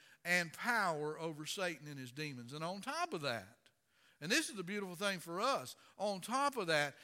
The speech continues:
he has given us, uh, who are his children, the same power to resist the devil.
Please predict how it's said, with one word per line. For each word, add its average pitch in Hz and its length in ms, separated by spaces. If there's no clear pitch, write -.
he 269 220
has 196 180
given 247 400
us, 156 640
uh, 147 160
who 233 200
are 196 180
his 240 280
children, 175 760
the 196 140
same 269 580
power 175 560
to 196 160
resist 175 800
the 247 80
devil. 208 360